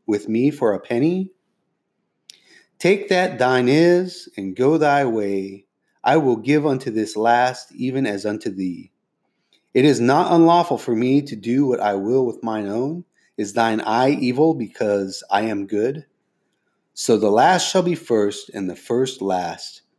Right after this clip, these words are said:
For many be called, but few chosen. This concludes Matthew verses one through sixteen.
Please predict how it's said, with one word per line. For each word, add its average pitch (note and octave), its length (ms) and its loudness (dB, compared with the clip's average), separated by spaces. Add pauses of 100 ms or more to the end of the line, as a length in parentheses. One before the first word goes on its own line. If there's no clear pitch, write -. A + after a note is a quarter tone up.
(120)
For F#2+ 160 -4
many C3+ 640 0
be C#3 120 -4
called, E2+ 640 -4 (500)
but E2+ 200 -4
few G2 320 -2
chosen. - 560 -6 (1700)
This F#2+ 140 -6
concludes G2+ 520 0
Matthew B2+ 420 0
verses G2 400 -6
one G#2 260 -4
through A#2+ 200 -8
sixteen. - 840 -8